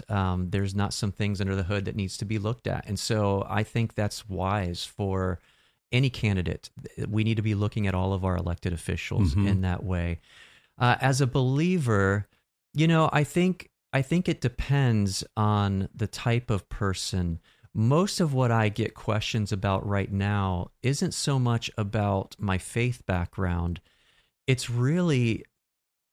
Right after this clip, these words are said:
Speaker 1: I find it very interesting that the first questions that people ask me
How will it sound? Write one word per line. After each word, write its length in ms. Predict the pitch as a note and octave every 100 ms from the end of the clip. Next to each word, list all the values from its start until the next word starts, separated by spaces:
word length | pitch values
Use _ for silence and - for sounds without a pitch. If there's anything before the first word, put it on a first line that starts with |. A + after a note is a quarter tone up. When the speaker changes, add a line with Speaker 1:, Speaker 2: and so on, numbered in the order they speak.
| _
Speaker 1:
I 100 | B2+
find 320 | B2+ D3+ D#3+ D3+
it 80 |
very 280 | A#2+ C3+ C#3
interesting 640 | - B2 A#2+ B2+ - A#2 G#2
that 160 | G2+
the 80 | G2
first 500 | - - C#3 D3+ -
questions 720 | - B2+ A#2+ - B2+ G#2+ G2
that 180 | G#2 -
people 480 | - A2+ A#2 G#2 -
ask 400 | G2 G2+ - -
me 320 | F#2+ F2+ F2